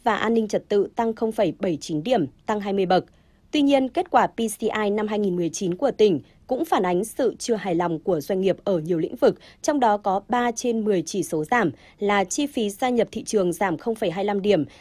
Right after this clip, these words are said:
giảm mười bậc, cạnh tranh bình đẳng giảm không phẩy không hai điểm, giảm mười bảy bậc, dịch vụ hỗ trợ doanh nghiệp giảm không phẩy ba mươi tư điểm,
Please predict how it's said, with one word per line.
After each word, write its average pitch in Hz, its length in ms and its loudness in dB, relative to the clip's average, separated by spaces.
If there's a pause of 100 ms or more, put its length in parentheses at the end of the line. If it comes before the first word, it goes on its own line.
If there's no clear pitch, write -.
giảm 185 360 -2
mười 185 120 0
bậc, 185 200 2 (380)
cạnh 247 180 2
tranh 277 320 -2
bình 190 200 -2
đẳng 190 240 2
giảm 170 280 -2
không 233 200 -2
phẩy 196 400 2
không 226 240 -4
hai 208 160 -2
điểm, 190 240 4 (220)
giảm 175 380 0
mười 175 100 0
bảy 160 140 0
bậc, 175 200 4 (380)
dịch 233 240 -4
vụ 254 140 0
hỗ 277 140 0
trợ 285 240 0
doanh 247 220 -2
nghiệp 190 160 2
giảm 185 320 0
không 226 260 -2
phẩy 190 280 0
ba 202 100 -2
mươi 202 180 0
tư 196 120 0
điểm, 185 260 2